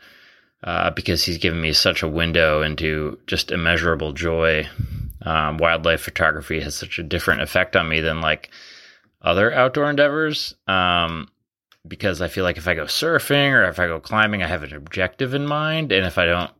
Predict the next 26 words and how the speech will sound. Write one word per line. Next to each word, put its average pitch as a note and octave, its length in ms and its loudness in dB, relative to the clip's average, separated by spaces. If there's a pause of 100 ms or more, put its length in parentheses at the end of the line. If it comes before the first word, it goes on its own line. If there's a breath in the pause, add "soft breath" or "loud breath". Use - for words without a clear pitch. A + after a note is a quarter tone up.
(100)
actually D#2+ 400 -2 (480)
achieve - 400 2
it, C#3+ 240 2 (720 loud breath)
I - 80 -6
get D#2+ 120 -6
a B1+ 40 -6
little - 160 -14
frustrated, D3 800 2 (640)
you G#2 100 -6
know, F#2 200 0
but F#2+ 120 2
if F#2 140 2
I F#2+ 80 4
go F2+ 160 0
wander E2+ 360 0
around F2 420 4
in D#2 60 -6
the D#2+ 60 -4
woods F#2 380 0
looking E2 180 -6
for D#2+ 120 0
animals F2 760 0
with E2+ 120 -12
a - 40 -18
camera E2+ 640 2
and, D2+ 180 -8